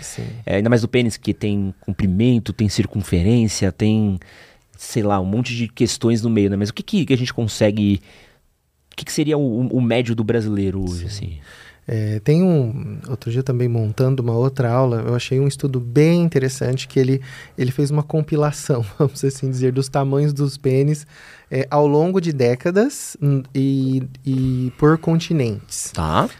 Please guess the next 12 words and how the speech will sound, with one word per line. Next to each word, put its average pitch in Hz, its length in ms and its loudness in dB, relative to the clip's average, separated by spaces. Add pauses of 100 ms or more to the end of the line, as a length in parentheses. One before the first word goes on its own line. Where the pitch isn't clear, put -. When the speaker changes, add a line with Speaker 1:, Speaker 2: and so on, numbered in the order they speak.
Speaker 1:
Né? 131 300 0
Mas 139 220 -2
pensando 165 500 0
em 147 100 0
Brasil, 127 640 0 (560)
a 123 140 -2
média 139 580 2
tá 135 220 -2
entre 131 300 -4
doze, 123 840 0
quatorze 120 1040 0
ereto. 123 560 0